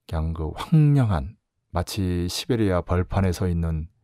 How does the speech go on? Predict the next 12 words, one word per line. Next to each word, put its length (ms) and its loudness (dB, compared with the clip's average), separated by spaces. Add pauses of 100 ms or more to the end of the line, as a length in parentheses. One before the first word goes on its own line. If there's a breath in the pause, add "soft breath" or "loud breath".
(480)
비바람 360 6
몰아치는데 640 0
찢어진 520 4
우산 340 0
들고 300 -2
있는 180 0
심정으로 640 -4 (600)
남코리아에 800 -4 (340)
도착해서 680 -6
비행기 280 -4
트랩에 340 -6
내렸겠죠. 640 -8